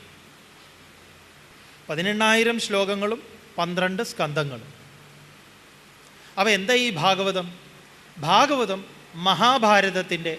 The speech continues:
ഒരു സംഗ്രഹമാണ്. അപ്പൊ എന്താ ഈ മഹാഭാരതം? മഹാഭാരതം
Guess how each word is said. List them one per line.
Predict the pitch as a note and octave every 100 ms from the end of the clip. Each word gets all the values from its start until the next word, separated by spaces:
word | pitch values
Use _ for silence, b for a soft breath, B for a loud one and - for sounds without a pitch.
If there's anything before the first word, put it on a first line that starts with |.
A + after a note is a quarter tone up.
| F#3+
ഒരു | F#3+
സംഗ്രഹമാണ്. | F#3+ D#3+ D#3 D#3+ D3 C3+ G#2+ - - - - - - - - - - - - - - - -
അപ്പൊ | G3+
എന്താ | G3+
ഈ | A#3 G3+
മഹാഭാരതം? | D#3+ F3 G3 F3 F#3 F3+ F3+ F#3+ - - - - - - - F#3
മഹാഭാരതം | F#3+ B3+ C#4 A#3 A#3 A#3+ A#3